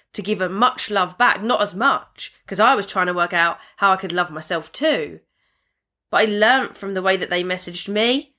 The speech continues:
I appreciated them back, always said thank you. And then when I've seen other people in the future going through difficult times, I've sent them love, because I've learnt what love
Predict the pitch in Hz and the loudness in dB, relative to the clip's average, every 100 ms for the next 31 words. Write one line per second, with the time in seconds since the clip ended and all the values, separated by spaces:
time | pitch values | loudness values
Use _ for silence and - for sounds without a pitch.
0 | _ - 220 - 190 190 190 208 190 190 | _ -4 -4 -4 0 0 2 0 0 -4
1 | 185 202 214 - 190 185 185 - 185 - | -4 -2 -2 -2 0 2 2 0 -4 -2
2 | 240 - 165 113 - _ _ _ _ _ | -4 -4 -10 -10 -10 _ _ _ _ _
3 | 208 208 220 247 233 190 - 196 220 214 | 0 4 4 6 4 2 2 2 2 2
4 | 226 214 196 190 - 208 190 165 165 208 | -2 0 -2 -4 -10 -6 -4 -4 -6 -6
5 | 240 - - 190 165 165 170 170 165 170 | -6 -4 -4 0 0 -2 -8 -8 -12 -12
6 | - 170 170 190 _ _ 185 208 208 214 | -8 -4 -4 -6 _ _ -2 -2 0 0
7 | 202 - 190 214 175 127 135 _ - - | 0 0 0 2 0 -2 -4 _ -20 -18
8 | - 190 196 180 196 202 202 180 - 196 | -6 2 2 2 4 2 0 -10 -6 0
9 | 202 196 185 180 | 4 4 2 -8